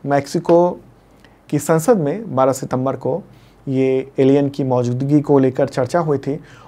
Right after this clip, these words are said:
और उसी दौरान दो शव के अवशेष दिखाए गए और दावा किया गया ये एलियन के हैं। मैक्सिको के जर्नलिस्ट और यूएफ़ओ लॉजिस्ट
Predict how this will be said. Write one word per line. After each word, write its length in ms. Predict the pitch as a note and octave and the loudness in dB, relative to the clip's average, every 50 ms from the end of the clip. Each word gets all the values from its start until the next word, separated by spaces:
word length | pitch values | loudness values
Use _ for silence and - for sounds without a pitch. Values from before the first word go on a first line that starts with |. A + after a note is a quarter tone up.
| - - | -4 2
और 120 | D3 D3+ | 2 4
उसी 220 | D#3 D#3 - A#3 A3 | 4 2 0 0 2
दौरान 420 | F3 D3+ C#3+ C#3+ D3 D#3 C#3+ B2 | 4 4 2 2 0 -4 -4 0
दो 200 | A#2+ D3 E3 E3 | 2 2 2 2
शव 320 | D#3+ - - D#3+ D3 C#3+ C#3+ - | 0 -2 -2 -2 -2 -2 -2 -2
के 80 | D3+ | -2
अवशेष 460 | C#3+ C3+ A#2 - - - D#3+ D#3 D3+ - | 0 0 -2 -2 -4 -2 -2 -2 -2 -2
दिखाए 340 | - B2+ A2 A#2+ B2 B2 B2 | -4 -4 -2 -2 -2 -2 -2
गए 80 | C#3+ | -2
और 200 | E3+ F3+ E3 C3+ | -2 -2 -4 -4
दावा 260 | B2+ A#3+ A#3+ C3 C3 | -6 -6 -4 -4 -6
किया 180 | B2 B2+ C#3 B2+ | -4 -6 -6 -6
गया 140 | B2+ C#3+ E3 | -4 -4 -6
ये 200 | F3 D#3 D3 - - - | -6 -6 -8 -8 -6 -6
एलियन 340 | C3 B2 B2 B2 B2+ A#2+ A2 | -4 -4 -4 -4 -6 -6 -10
के 140 | - - | -10 -12
हैं। 220 | A#2+ G#2+ A#2 B2 - - _ _ _ _ _ _ D#3 | -12 -12 -12 -14 -16 -20 _ _ _ _ _ _ -6
मैक्सिको 400 | D#3+ F3 E3+ - - A3 B3 A#3 | -4 -4 -4 -4 -4 -2 -2 -2
के 120 | A3+ A#3 | 0 -2
जर्नलिस्ट 640 | F3 C#3+ D3 D3 D#3 D#3+ E3 F3 F3+ E3+ - - C#3+ C3 - - | 0 0 0 0 2 2 2 2 2 0 -2 -6 -8 -8 -6 -4
और 280 | - D3 D3 D3+ D3 C#3+ | 0 4 4 4 4 2
यूएफ़ओ 560 | C3+ D3+ E3+ F3+ G3 F#3+ F#3 - G#3 G#3 G#3 | 2 4 4 4 4 2 0 2 2 2 2
लॉजिस्ट 580 | F#3+ D3+ C#3+ C#3 C3+ B2+ C#3 C3 A#2+ - - | 2 2 2 2 2 2 0 -2 -2 -4 -10